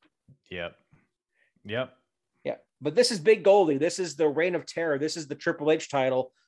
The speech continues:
Speaker 2: that I'm looking at right over here to my upper right. That, no, that you can't see, but
Speaker 1: <laughs> I believe you.
Speaker 2: Yeah. <laughs> We,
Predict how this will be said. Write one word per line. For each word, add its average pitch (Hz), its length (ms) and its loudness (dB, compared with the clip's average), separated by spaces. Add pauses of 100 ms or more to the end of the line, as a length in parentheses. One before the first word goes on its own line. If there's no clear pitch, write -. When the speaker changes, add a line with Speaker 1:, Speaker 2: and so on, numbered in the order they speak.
(140)
Speaker 2:
that 135 120 2
I'm 135 140 -2
looking 156 260 0
at 143 160 0
right 135 160 0
over 131 220 0
here 131 260 -6
to 131 140 -14
my 123 180 -4
upper 117 500 -6 (200)
right. 135 440 0 (260)
That, - 180 -16 (160)
no, 120 260 -4
that 123 140 -4
you 147 100 -4
can't 117 240 -10
see, 107 240 -8
but 107 300 -4 (960)
Speaker 1:
<laughs> - 280 -18
I 123 60 -8
believe 104 260 -12
you. 104 80 -14 (380)
Speaker 2:
Yeah. 175 280 6 (120)
<laughs> - 100 -8
We, - 160 6